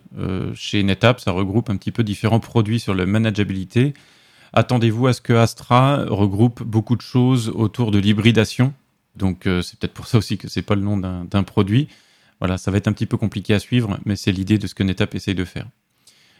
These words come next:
Alors, on a parlé de quelques petites choses au niveau du, euh, au niveau de, des solutions NetApp autour de DevOps. Tout ça, c'est des solutions qui concernent NetApp, qui concernent nos clients.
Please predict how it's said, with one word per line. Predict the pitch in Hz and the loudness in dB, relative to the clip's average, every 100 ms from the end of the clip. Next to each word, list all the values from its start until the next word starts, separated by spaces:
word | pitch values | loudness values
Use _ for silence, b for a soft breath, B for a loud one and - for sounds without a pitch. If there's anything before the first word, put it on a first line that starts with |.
| - | 4
Alors, | 123 | 6
on | 131 | 6
a | 139 | 4
parlé | 165 170 139 | 4 4 2
de | 131 | 2
quelques | 147 127 | 2 2
petites | 135 131 127 123 - 127 | 2 4 2 0 -2 -2
choses | 143 135 117 | 2 2 4
au | |
niveau | 113 107 113 120 | 2 2 2 0
du, | 101 101 104 | 0 -2 0
euh, | 95 92 90 87 - | 2 2 0 -2 2
au | 110 | 2
niveau | 110 107 113 | 2 0 0
de, | 95 90 | 0 -4
des | 90 95 | -4 -4
solutions | 123 110 120 | -2 0 2
NetApp | 110 120 - | 2 0 -2
autour | 95 95 107 110 | -2 -2 -2 -2
de | |
DevOps. | 104 104 131 165 - - - | 0 2 2 0 -6 -18 -2
Tout | 185 | -2
ça, | - 185 | 4 2
c'est | - 147 | 2 0
des | 139 | 0
solutions | - 143 131 160 151 | 2 0 0 0 0
qui | 131 | 0
concernent | 135 117 135 127 117 | -2 0 2 4 4
NetApp, | 113 135 196 - | 4 2 0 -2
qui | 135 | -4
concernent | 120 131 147 135 | -2 0 4 4
nos | 123 127 | 6 4
clients. | - 131 170 | 2 2 2